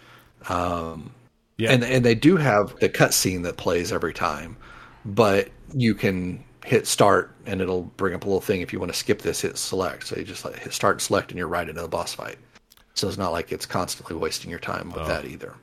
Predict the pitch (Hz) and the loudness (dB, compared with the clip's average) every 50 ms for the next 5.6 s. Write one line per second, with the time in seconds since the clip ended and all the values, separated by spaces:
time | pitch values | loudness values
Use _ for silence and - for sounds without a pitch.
0 | _ _ _ - 92 - - 90 90 90 - - 90 85 - 117 117 104 101 87 | _ _ _ -10 -10 -8 -6 -4 -4 -4 -4 -4 -8 -8 -6 -6 -4 -4 -4 0
1 | 104 131 165 165 156 127 131 135 120 101 - - 127 127 113 104 101 92 95 98 | 2 2 4 4 4 4 4 2 2 0 4 4 6 6 6 4 2 2 2 0
2 | 95 - - 95 85 82 82 - - 82 78 76 76 85 87 90 - 87 85 87 | -2 -2 -4 -4 -2 -2 -4 -6 -4 -4 -4 -6 -6 -6 -6 -6 -4 -6 -4 -4
3 | 90 87 87 76 - - 110 92 85 80 78 76 73 71 69 65 71 69 - 80 | -2 -4 -4 -6 -2 -2 -2 -2 -2 -4 -4 -6 -6 -8 -8 -10 -12 -10 -8 -8
4 | 76 69 - - 76 73 73 73 - 87 87 85 80 76 - 107 95 78 76 - | -8 -8 -8 -8 -8 -6 -6 -8 -6 -4 -4 -4 -4 -4 -4 -4 -4 -4 -8 -6
5 | - - - - 95 85 82 - 92 82 80 80 | -6 -6 -4 -4 -2 -4 -4 -4 -4 -8 -8 -8